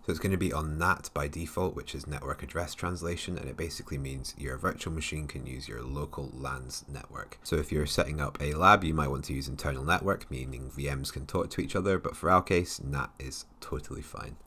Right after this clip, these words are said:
Now, you could do a whole video on how to do port forwarding and different V M network settings, but for now, we're just gonna leave it on nat. Now, the same process for any fresh Linux install, we need to make sure our dependencies and our local packages are up to date.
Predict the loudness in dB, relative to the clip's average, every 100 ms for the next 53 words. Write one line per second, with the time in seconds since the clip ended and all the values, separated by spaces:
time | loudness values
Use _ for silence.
0 | -20 -20 -20 -4 2 2 2 -4 2 4
1 | 4 4 2 0 2 0 0 0 -4 -4
2 | -6 -6 -2 0 0 -2 -2 0 -2 -2
3 | -4 -6 -12 -20 -6 -4 -4 -6 -4 -2
4 | -2 -4 -6 -6 -6 -6 -6 -6 -6 -6
5 | -8 -6 -6 -4 0 4 4 4 -2 -4
6 | -4 -4 -4 -2 -4 -4 -6 -6 -6 -8
7 | -6 -8 -8 -8 -2 0 0 0 2 2
8 | 4 4 6 4 4 -2 0 0 0 2
9 | 6 6 4 -2 0 -2 -2 -2 2 4
10 | 4 2 -4 -2 -2 -2 -2 0 -2 -2
11 | -2 0 0 -2 -4 -6 -10 -8 -2 -2
12 | 0 -2 0 0 0 -4 -4 -2 -2 -4
13 | -6 -4 -4 -6 -10 -8 -8 -8 -10 -10
14 | -10